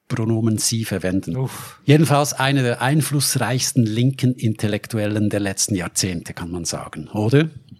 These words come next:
Speaker 1: Und sie hat im November das Manifest Philosophy for Palestine mit unterzeichnet,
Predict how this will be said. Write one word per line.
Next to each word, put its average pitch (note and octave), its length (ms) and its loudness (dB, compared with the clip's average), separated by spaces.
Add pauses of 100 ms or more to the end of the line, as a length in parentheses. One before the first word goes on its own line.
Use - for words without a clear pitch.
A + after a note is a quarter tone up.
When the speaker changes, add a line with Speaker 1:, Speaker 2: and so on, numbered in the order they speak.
(600)
Speaker 1:
Und B2 260 4
sie E3 360 2
hat - 640 -2
im B2 220 2
November B2 580 2
das A#2 220 -2
Manifest A2+ 720 0
Philosophy A#2+ 880 -2
for G#2 200 -8
Palestine A2+ 880 0
mit A#2 280 0
unterzeichnet, A#2+ 920 -2